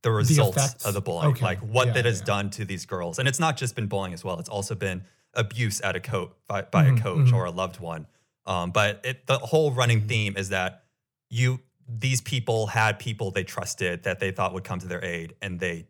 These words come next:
Speaker 1: didn't. And they feel
Speaker 2: Mm-hmm.
Speaker 1: betrayed by it. And so now Ai is being that person to step in to help them after she once was herself one of those people who turned a blind eye. So there's this, this feeling of guilt and retribution as well.
Speaker 2: Okay.
Speaker 1: It's,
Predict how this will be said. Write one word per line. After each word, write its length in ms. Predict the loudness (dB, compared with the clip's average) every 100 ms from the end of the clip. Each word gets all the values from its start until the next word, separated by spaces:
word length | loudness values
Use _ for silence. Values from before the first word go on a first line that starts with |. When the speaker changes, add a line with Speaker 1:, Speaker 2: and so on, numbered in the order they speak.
| _
Speaker 1:
didn't. 400 | -10 -8 -10 -10 _ _ _ _ -10
And 140 | -6
they 80 | -2
feel 160 | 4 4
Speaker 2:
Mm-hmm. 100 | 4
Speaker 1:
betrayed 300 | -2 -6 -8
by 160 | -12
it. 120 | -12 -10
And 100 | -4
so 240 | -2 -2
now 300 | -2 -2 -2 0
Ai 340 | 0 0 -2 -10 _ _ _
is 360 | -6 -4 -6 -8 _
being 280 | 2 2 4
that 200 | 0 0
person 500 | -2 -4 -6 -8 -12 -18 _ -8
to 80 | -4
step 280 | -2 -4
in 140 | -4 -10
to 80 | -10
help 240 | -10 -10
them 260 | -12 -12 -14 _ _ _
after 260 | -2 0 -2
she 280 | -2 -2
once 360 | -2 -2 -2 -4
was 280 | -6 -6 -6
herself 500 | -8 -8 -2 -2 -2
one 100 | -6
of 60 | -6
those 140 | -8
people 280 | -10 -12 -10
who 120 | -10
turned 240 | -8 -10 -10
a 40 |
blind 300 | -10 -12 -12
eye. 280 | -14 -14 -18 _ _ _
So 180 | -6 -6
there's 220 | -4 -6
this, 280 | -6 -4 -6 -4
this 180 | -4 -2
feeling 320 | 0 0 0
of 140 | -4 -4
guilt 260 | -4 -4
and 120 | -8 -8
retribution 560 | -8 -8 -12 -10 -10
as 120 | -12 -12
well. 280 | -14 -8 -4
Speaker 2:
Okay. 220 | -4 -4 2
Speaker 1:
It's, 340 | 2 2 -2